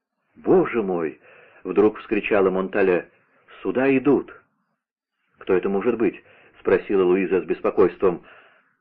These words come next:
«Ах, я подвергаю вас опасности!» «Как я был неблагоразумен!» — прошептал Рауль в сильном замешательстве. «Шаги тяжёлые», — сказала Луиза. «Если это Маликорн,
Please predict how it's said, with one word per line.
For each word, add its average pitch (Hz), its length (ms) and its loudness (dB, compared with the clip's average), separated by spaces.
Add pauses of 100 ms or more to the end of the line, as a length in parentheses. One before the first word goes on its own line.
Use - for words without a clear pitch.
(120)
«Ах, 120 360 -6
я 107 160 2
подвергаю 110 640 2
вас 117 200 0
опасности!» 104 840 -6 (880)
«Как 151 300 0
я 139 100 4
был 147 340 4 (180)
неблагоразумен!» — 123 960 2
прошептал 110 540 0
Рауль 117 300 2
в - 80 -14
сильном 113 300 -4
замешательстве. 104 720 -4 (520)
«Шаги 95 440 0
тяжёлые», — 98 640 0 (200)
сказала 101 380 0
Луиза. 98 440 -4 (540)
«Если 131 440 2
это 127 460 6
Маликорн, 107 760 0